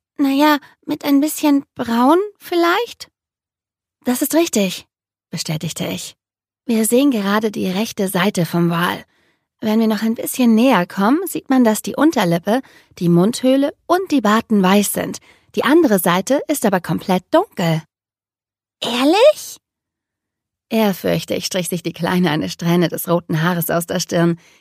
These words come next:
die der Fahrtwind hineingeweht hatte. „Warum?“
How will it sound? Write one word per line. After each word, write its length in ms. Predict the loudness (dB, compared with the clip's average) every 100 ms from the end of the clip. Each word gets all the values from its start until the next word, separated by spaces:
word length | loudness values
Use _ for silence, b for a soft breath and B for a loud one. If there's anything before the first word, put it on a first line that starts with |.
| -12
die 80 | -6
der 140 | -6
Fahrtwind 540 | -2 -4 -4 -10 -10
hineingeweht 680 | -4 0 2 2 0 -4 -4
hatte. 380 | -6 -4 -6 -6 _ _ _ _ _ _ _ _ _ _
„Warum?“ 680 | -2 -2 2 0 2 2 0